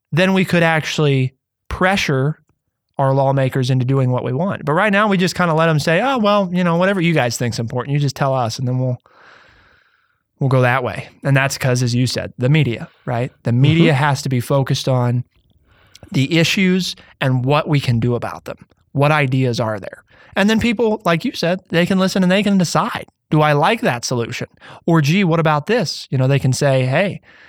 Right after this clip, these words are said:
Speaker 1: here's something that we could do." Uh, they can share their thoughts. But that doesn't happen if all it is is, "Let's complain." That's
Speaker 2: Exactly.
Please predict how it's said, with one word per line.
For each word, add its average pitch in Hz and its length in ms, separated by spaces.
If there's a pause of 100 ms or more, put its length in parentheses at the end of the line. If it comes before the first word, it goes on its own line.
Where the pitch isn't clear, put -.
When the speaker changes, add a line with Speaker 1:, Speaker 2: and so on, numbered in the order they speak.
(240)
Speaker 1:
here's 175 240
something 110 260
that 107 100
we 123 120
could 120 160
do." - 240 (480)
Uh, 117 280
they 135 180
can 139 120
share 147 240
their 180 180
thoughts. - 500
But 151 120
that 196 160
doesn't 175 240
happen 127 420
if 113 220
all 143 240
it 131 80
is 127 260
is, 117 120
"Let's 123 220
complain." 120 800 (880)
That's 156 400 (200)
Speaker 2:
Exactly. 147 500